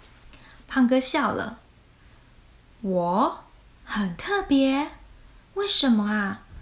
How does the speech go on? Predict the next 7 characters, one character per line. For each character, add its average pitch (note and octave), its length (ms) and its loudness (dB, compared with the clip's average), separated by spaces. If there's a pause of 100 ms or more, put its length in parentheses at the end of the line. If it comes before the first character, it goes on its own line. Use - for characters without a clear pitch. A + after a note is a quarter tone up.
(420)
我 A#3 100 0
走 A#3+ 240 0
不 F#3 160 -8
快， A#3+ 480 -2 (340)
跳 B3+ 300 0
不 A#3 120 -4
高， A#3+ 540 0